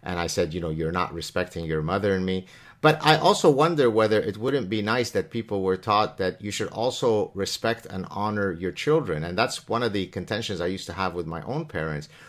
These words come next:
whereby they would use that edict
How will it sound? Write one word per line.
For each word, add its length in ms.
whereby 460
they 160
would 240
use 460
that 340
edict 560